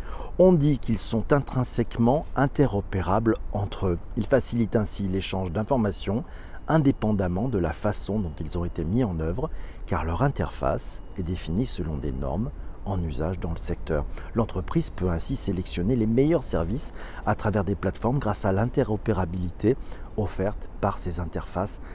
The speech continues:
standardisées. Cela se traduit par exemple pour une plateforme de e-commerce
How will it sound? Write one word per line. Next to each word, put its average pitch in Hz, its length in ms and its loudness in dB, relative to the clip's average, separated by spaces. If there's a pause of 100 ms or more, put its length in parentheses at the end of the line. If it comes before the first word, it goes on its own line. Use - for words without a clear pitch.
(140)
standardisées. 98 800 0
Cela 127 280 2
se - 80 -2
traduit 131 220 2
par 113 200 2
exemple 117 360 2
pour 113 160 4
une 104 100 4
plateforme 104 360 2
de 95 80 2
e-commerce 160 540 4